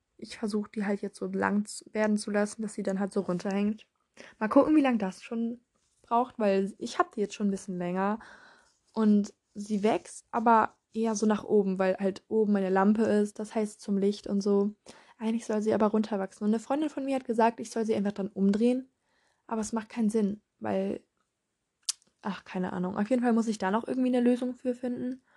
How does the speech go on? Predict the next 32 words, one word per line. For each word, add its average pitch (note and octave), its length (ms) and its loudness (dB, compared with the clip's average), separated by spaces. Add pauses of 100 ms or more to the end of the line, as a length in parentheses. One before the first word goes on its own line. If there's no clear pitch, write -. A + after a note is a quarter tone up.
(600)
Und B3 640 -2 (240)
dann, G#3+ 640 0 (160)
ähm, G#3 560 -10 (320)
für - 160 -12
die G3+ 120 -2
andere A3+ 220 0
Pflanze, B3+ 380 -2
die, A3+ 380 -4 (1160)
ich - 200 -10
hab F4+ 100 -4
im A#3+ 120 -4
Internet G3+ 420 -6
geguckt. G3+ 320 -12
Es G#3 120 -12
gibt - 160 -12
ganz C4 220 -2
viele C4+ 160 0
Pflanzen, B3 360 -2
die A#3+ 100 2
so A3 140 0
aussehen, G3 360 -2
weil F#3+ 120 -2
ich A3 120 -2
hab G#3+ 100 -6
die G3+ 100 -2
bei F#3+ 120 -4
Tom A3+ 240 -2
gekauft G#3+ 420 -2
und G3+ 80 -2
da G3 100 0
stand G3 240 -2
überall F#3+ 400 0